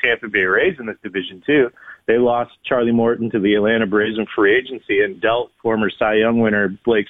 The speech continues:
Snell to the Padres. So really all of these rotations, you know, in these, uh, in this A L East,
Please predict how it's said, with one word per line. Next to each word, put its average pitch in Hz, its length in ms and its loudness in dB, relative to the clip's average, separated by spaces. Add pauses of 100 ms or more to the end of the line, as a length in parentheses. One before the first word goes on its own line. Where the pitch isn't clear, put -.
Snell 117 340 0
to 110 60 -4
the 101 80 0
Padres. 107 600 -2 (100)
So 117 260 0 (480)
really 160 280 2
all 135 280 0
of 139 80 0
these 107 180 0
rotations, 107 800 -2 (260)
you 120 100 -4
know, 104 180 0
in 117 200 2
these, 107 280 2
uh, 110 220 0
in 110 180 0
this 117 180 0
A 113 160 2
L 104 220 0
East, 120 200 2